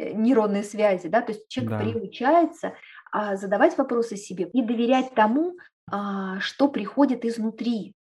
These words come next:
Speaker 1: да, то есть нет того, кто за тебя решает, как тебе правильно жить. Но
Speaker 2: Мгм.
Speaker 1: это хорошо сказать. И если это просто слова, то они могут эмоционально не откликнуться. А когда у человека есть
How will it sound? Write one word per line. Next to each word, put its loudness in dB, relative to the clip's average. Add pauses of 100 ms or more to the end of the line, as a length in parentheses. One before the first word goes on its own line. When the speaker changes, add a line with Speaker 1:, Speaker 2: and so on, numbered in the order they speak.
(140)
Speaker 1:
да, -2
то 0
есть -4
нет 2
того, 6
кто -2
за -2
тебя 2
решает, 2
как -4
тебе -4
правильно 0
жить. -4 (540)
Но 6
Speaker 2:
Мгм. 2
Speaker 1:
это 4
хорошо 2
сказать. 0 (100)
И -6
если 0
это -6
просто -2
слова, 4
то 0
они -2
могут -4
эмоционально -2
не 0
откликнуться. -6 (300)
А -12
когда 6
у 0
человека -2
есть -2